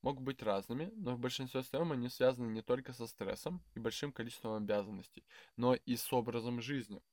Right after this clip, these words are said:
И говоря про образ жизни, я имею в виду спорт, питание, сон, секс и так далее.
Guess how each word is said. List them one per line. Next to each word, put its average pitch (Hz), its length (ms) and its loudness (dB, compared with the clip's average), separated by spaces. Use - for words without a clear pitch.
И 123 80 -2
говоря 127 300 0
про 120 160 2
образ 110 300 2
жизни, 143 320 -2
я 113 120 2
имею 113 200 -2
в 110 60 -10
виду 104 220 -10
спорт, - 440 6
питание, 135 520 0
сон, 135 340 0
секс - 380 2
и 110 40 -12
так 110 160 -8
далее. 127 300 2